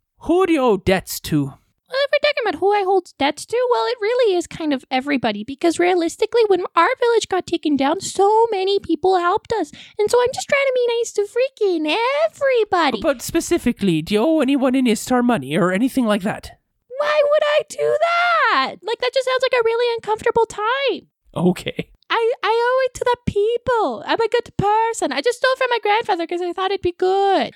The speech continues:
Speaker 1: All right, dude, who do you feel owes you a debt?
Speaker 2: Well, there was this one time that I saw kind of, like, a small little animal, 'cause I really love animals, and I saw a small squirrel.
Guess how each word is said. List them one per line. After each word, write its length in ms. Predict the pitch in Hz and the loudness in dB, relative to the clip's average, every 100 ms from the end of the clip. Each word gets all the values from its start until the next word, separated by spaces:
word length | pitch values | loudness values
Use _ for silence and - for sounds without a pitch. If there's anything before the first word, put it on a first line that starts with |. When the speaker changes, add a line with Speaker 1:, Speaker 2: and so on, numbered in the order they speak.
| - - | -10 -2
Speaker 1:
All 80 | |
right, 140 | 277 262 | 0 2
dude, 300 | 302 294 220 | 0 0 0
who 160 | 233 302 | 0 2
do 60 | |
you 80 | 311 | 0
feel 320 | - 311 330 247 | 0 2 2 2
owes 260 | 302 262 | 2 2
you 180 | 294 294 | 2 2
a 60 | 170 | 0
debt? 340 | 175 - - _ _ | -4 -8 -14 _ _
Speaker 2:
Well, 260 | 403 480 508 494 | -2 0 0 2
there 100 | 508 | 0
was 100 | 640 | 2
this 160 | 571 - | -4 0
one 240 | 320 403 | 0 0
time 340 | - 440 453 427 | -2 -2 -2 0
that 100 | 392 | 0
I 100 | 403 | 0
saw 160 | 403 466 466 - | 0 0 -2 -2
kind 160 | 440 440 | -4 -2
of, 80 | 392 | 0
like, 200 | 370 381 | 0 0
a 60 | |
small 420 | 359 - 392 403 403 | -6 -2 0 2 2
little 220 | 381 359 | 0 0
animal, 380 | 339 349 415 427 | -2 -2 -2 -2
'cause 160 | 403 392 | -2 0
I 80 | |
really 300 | 403 440 415 | 0 2 2
love 220 | 381 339 349 | 0 0 0
animals, 420 | 330 359 427 427 | -2 0 0 0
and 120 | 381 | 0
I 80 | 370 | 0
saw 180 | 381 415 | -2 -4
a 40 | |
small 280 | - 370 359 | -6 -6 -8
squirrel. 540 | - - 370 370 339 | -8 -4 0 0 -2